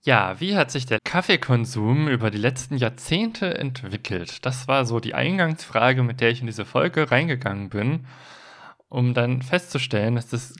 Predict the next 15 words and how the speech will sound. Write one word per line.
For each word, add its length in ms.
gar 180
nicht 180
so 60
einfach 420
ist, 340
dafür 380
Statistiken 600
zu 140
finden. 560
Das 240
liegt 280
zum 200
einen 260
daran, 460
dass, 380